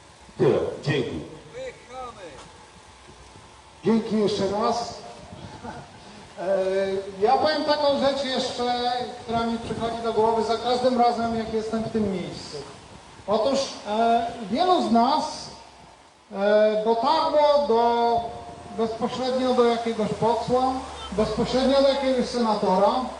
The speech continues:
Speaker 3: Wielu z nas dotarło do nawet prezydenta, do premiera. I za każdym razem, właściwie gdyby spróbować uśrednić, no ja jestem informatykiem, to mam skłonność do takiej algorytmizacji rzeczywistości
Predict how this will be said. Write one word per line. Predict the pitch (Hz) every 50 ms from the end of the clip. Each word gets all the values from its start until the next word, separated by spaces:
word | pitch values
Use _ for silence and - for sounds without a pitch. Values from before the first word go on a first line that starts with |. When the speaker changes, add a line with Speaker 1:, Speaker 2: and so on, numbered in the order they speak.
| - - - - - - - - - - - -
Speaker 3:
Wielu | 165 196 262 302 294 294 254 226
z | 233
nas | 269 285 294 277 214 202 214
dotarło | 254 240 254 262 269 262 254 247 262 247
do | 226 240 233 233 233 226 226 226 220 220 214 220 214 - - 214
nawet | 202 196 190 190 196 -
prezydenta, | - - 202 190 147 165 175 170 202 247 269 262 262 262 233
do | 208 196
premiera. | 190 202 202 190 190 190 196 202 214 214 240 269 294 294 - - - - - - - - - - - - - - - - - - - - -
I | 202 185
za | 214 226
każdym | 233 269 320 339 330 349 370 349
razem, | 320 320 320 - - 320 339 339 339 339 339 339 220
właściwie | 202 240 262 - - - 302 302 349 330 339
gdyby | - 294 302 254 -
spróbować | - - - 302 294 285 294 285 277
uśrednić, | 262 - - 285 311 311 302 311 247 240 - -
no | 240 240 240
ja | 240 254 269
jestem | - - 269 277 277 233
informatykiem, | 226 262 254 247 247 240 240 - - - 269 254 240
to | 247 247
mam | 247 247 240 214
skłonność | - - 262 254 254 247 240 226 208
do | 214 233 226
takiej | 240 240 226 - 240 240
algorytmizacji | 240 233 220 220 233 233 247 240 - 240 233 220 247 254 240 - - 214 214 202 196
rzeczywistości | 175 202 196 196 202 190 180 - - - 196 175 - - - 185 190